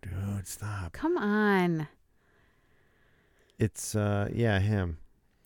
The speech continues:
Speaker 1: This guy.
Speaker 2: Daryl Rennick.
Speaker 1: Yeah.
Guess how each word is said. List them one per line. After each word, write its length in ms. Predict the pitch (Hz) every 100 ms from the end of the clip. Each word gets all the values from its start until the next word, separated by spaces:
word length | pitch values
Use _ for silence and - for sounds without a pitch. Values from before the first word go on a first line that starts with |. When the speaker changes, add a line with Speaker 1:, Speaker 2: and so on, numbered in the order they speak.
| - _
Speaker 1:
This 160 | - -
guy. 420 | - 90 90 87 -
Speaker 2:
Daryl 680 | 196 214 214 208 190 - - - -
Rennick. 580 | 185 202 202 160 - - -
Speaker 1:
Yeah. 240 | 101 90